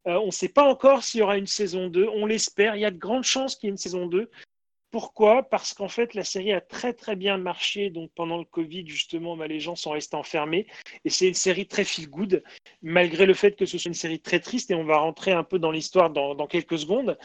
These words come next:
Mais c'est quand même une sé-, une série feel good. Il y a de la musique, on chante, on danse. Et donc, voilà, en général, les gens, quand même, aiment bien ça. Euh, là où la série aussi est très, très forte, et faut reconnaître, c'est dans son scénario,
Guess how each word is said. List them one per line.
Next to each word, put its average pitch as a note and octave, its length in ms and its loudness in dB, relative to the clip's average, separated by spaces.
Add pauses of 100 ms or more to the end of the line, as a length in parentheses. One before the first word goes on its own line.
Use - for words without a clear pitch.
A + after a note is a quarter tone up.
(300)
Mais E3 120 -4
c'est G3 160 0
quand G3 100 8
même G3 100 6
une F#3+ 80 0
sé-, F3+ 380 2
une F3 100 0
série F3+ 300 -2
feel E3+ 240 -6
good. E3+ 280 -4
Il E3+ 60 2
y F3 40 4
a - 20 4
de D#3+ 60 -6
la D#3+ 100 -2
musique, D#3+ 480 -10
on E3 100 -8
chante, F3+ 320 -4
on D3+ 80 -10
danse. E3 380 -4
Et D3+ 40 -12
donc, C#3+ 220 -12
voilà, D3 280 0
en C3 60 -8
général, D3+ 400 0
les D#3 120 -2
gens, E3 160 -4
quand D#3+ 160 -4
même, D#3+ 140 -4
aiment D3+ 120 -6
bien D3 220 -6
ça. F3+ 280 -2 (680)
Euh, D#3+ 520 4 (140)
là A#3+ 340 6
où G#3 80 0
la F#3 140 -2
série G3 360 -6
aussi F3 300 -6
est - 140 -8
très, - 220 -6
très - 180 -8
forte, - 420 -10 (420)
et D#3 80 -8
faut - 160 -12
reconnaître, F#3 440 -4
c'est D#3+ 140 -4
dans D3+ 120 -6
son E3 160 -8
scénario, D#3 680 0